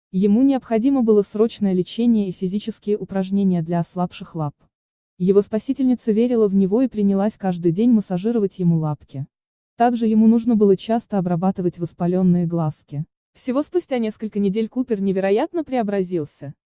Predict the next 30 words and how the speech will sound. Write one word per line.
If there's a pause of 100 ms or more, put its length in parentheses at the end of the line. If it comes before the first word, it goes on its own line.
(220)
С
каждым
днём
он
всё
чаще
начинал
вставать
и
делать
попытки
ходить. (360)
Он
падал,
но
не
сдавался. (400)
По
прошествии
пары
месяцев
Купер
был
полностью
здоров (160)
и
готов
к
новой
семье.